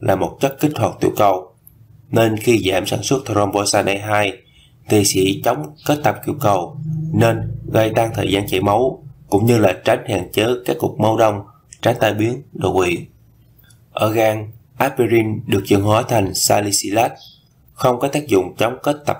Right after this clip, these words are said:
tiểu cầu, nhưng đặc tính là kháng viêm. Salicylic hoạt động bằng cách ức chế cốc hai, do đó làm giảm sản xuất prostaglandin,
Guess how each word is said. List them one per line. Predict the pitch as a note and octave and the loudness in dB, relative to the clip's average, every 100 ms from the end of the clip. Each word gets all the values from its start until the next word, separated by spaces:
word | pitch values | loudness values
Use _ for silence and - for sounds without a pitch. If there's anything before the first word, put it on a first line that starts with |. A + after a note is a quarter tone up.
| - | -10
tiểu | - | -2
cầu, | G#2+ F#2+ E2+ - _ _ - - | 0 0 -2 -12 _ _ -16 0
nhưng | A#2 A#2+ A2+ - - | 2 2 -2 -14 -6
đặc | - G#2 | -2 -2
tính | - C3+ | -2 0
là | C#3+ | -2
kháng | - A#2 B2 | 0 0 2
viêm. | B2 B2+ B2 - _ _ _ _ _ _ _ _ _ - | 4 4 2 -8 _ _ _ _ _ _ _ _ _ -8
Salicylic | - A2 G#2 G2+ G#2 G#2+ A#2+ - _ | -2 0 0 0 0 2 0 -4 _
hoạt | - - G#2+ | -4 -2 2
động | G2+ F#2+ | 2 2
bằng | F#2+ | -2
cách | B2+ B2 - | -4 -10 -10
ức | - - | -8 0
chế | C3+ | 0
cốc | C3+ C#3+ | 0 -6
hai, | C3+ B2 A#2 A2 - _ _ - - - | -2 0 0 -4 -12 _ _ -20 -20 -2
do | A2 | 2
đó | G#2+ G#2 C3+ - _ - | 4 4 2 -4 _ -4
làm | G2+ F#2 | -2 0
giảm | F2+ F#2+ - | -2 -4 -2
sản | G2+ | -2
xuất | G2+ D3 - | 0 0 2
prostaglandin, | G#2+ A#2+ B2 C3+ - A#2+ A2+ A#2 A2 | 2 2 0 -4 0 0 2 2 0